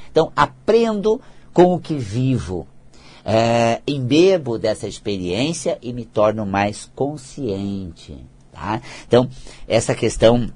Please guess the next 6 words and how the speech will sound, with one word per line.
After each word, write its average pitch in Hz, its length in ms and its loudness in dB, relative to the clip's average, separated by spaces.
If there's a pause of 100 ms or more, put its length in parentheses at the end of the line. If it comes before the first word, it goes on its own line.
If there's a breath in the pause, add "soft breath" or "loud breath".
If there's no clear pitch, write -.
é, 95 380 2
da 104 280 4
alimentação. 117 760 -2
Agora, 156 360 6 (280 soft breath)
compulsão 175 800 2
alimentar. 113 580 -4